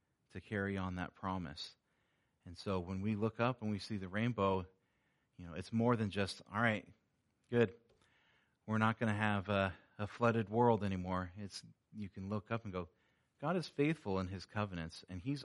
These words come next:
always going to see his will completed." And that's what I'm excited and really like about with Noah and the flood. I'm gonna end with, uh, a prayer here,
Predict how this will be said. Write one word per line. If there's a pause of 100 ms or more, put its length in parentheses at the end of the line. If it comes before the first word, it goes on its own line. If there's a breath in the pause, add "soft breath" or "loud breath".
always (600)
going (100)
to (540)
see
his
will (440)
completed." (1700)
And
that's
what
I'm
excited (160)
and
really
like (180)
about
with
Noah (680)
and
the
flood. (640 soft breath)
I'm
gonna
end
with, (220)
uh, (180)
a
prayer
here,